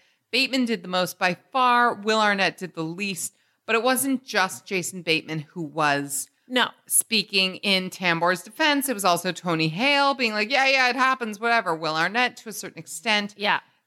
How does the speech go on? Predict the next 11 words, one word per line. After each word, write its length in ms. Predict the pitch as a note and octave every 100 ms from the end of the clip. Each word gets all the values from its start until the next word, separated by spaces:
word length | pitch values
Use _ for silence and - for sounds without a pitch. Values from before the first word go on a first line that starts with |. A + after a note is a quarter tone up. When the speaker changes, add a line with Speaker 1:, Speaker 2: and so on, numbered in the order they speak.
| _
Speaker 1:
Uh, 480 | G3+ F#3 D#3 C#3 E2+ - - E3+ -
the 200 | G#3 -
only 720 | A3 A3+ A#3 A3+ A3+ A3 G#3+ _ _ -
vocal 580 | D#3 E3 G#3 G#3+ C4+
voice 400 | A#3+ G#3+ G#3 G#3+
of 140 | A#3+ A#3
dissent 560 | C4+ - F3+ C3 G#3+
Speaker 2:
Mm-hmm. 380 | A3 G3+ B3+ D#4+ F4+ _ _ _
Speaker 1:
was 180 | G3+ G3 - _
Alia 300 | F#3 F3 F3+
Shawkat. 560 | F3+ A#3+ A3+ A3 D#3